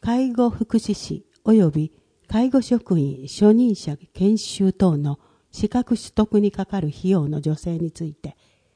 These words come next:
当社規定に応じた助成制度を活用していただけます。問い合わせ、申し込み、播磨町社会福祉協議会、電話零七九四三五の一七一二。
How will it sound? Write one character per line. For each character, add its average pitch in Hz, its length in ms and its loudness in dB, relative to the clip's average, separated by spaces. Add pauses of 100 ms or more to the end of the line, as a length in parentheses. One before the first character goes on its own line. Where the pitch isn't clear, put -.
(160)
当 220 160 6
社 170 140 -2
規 - 180 -8
定 202 260 -2
に 190 140 2
応 196 160 2
じ 151 140 -4
た 143 200 -10 (340)
助 165 140 2
成 233 240 0
制 214 260 -2
度 160 120 -4
を 139 60 -6
活 - 380 -8
用 180 100 2
し 175 80 -12
て - 100 -6
い 156 60 -4
た 147 120 -6
だ 147 100 -6
け - 120 -10
ま 147 160 -8
す。 - 200 -20 (880)
問 233 220 6
い 233 80 2
合 226 80 2
わ 214 140 0
せ、 196 400 -4
申 185 200 0
し - 120 -10
込 180 160 -4
み、 175 200 -4 (600)
播 226 240 0
磨 233 140 0
町 175 360 -6
社 - 220 -8
会 262 260 -2
福 - 220 -4
祉 - 180 -8
協 202 220 6
議 180 140 2
会、 147 280 -8 (440)
電 202 320 4
話 190 260 -4 (180)
零 240 220 2
七 233 340 0
九 151 380 -4 (320)
四 240 220 6
三 214 400 -2
五 165 140 4
の 151 300 -4
一 233 320 -2
七 214 260 0
一 160 360 -6
二。 151 340 -2